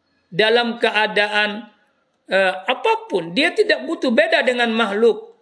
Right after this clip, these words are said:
yang butuh selain dirinya. Maka Allah disebut Al-Ghani, dia maha kaya, dan dia, eh, sementara makhluk itu Al-Fakir, dia maha membutuhkan.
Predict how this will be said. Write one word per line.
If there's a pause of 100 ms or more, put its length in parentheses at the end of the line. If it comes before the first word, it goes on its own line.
(240)
yang
butuh (160)
selain
dirinya. (720)
Maka
Allah
disebut
Al-Ghani, (240)
dia
maha
kaya, (480)
dan (240)
dia, (400)
eh,
sementara
makhluk
itu
Al-Fakir, (400)
dia
maha (320)
membutuhkan.